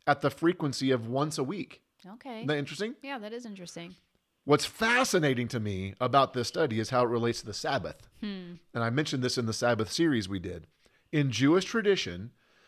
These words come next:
Speaker 1: the Sabbath was a day to enjoy marital sex.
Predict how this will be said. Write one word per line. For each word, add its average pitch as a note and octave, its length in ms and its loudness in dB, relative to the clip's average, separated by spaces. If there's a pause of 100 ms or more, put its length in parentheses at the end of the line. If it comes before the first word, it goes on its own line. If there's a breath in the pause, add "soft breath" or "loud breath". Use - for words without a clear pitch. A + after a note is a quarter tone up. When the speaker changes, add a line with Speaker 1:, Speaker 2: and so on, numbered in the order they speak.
(120)
Speaker 1:
the B2+ 100 0
Sabbath C#3+ 520 0
was E3 200 2
a G3 80 6
day A2+ 300 0
to D3 200 0
enjoy A#2+ 560 2 (100)
marital A#2+ 640 0
sex. - 540 0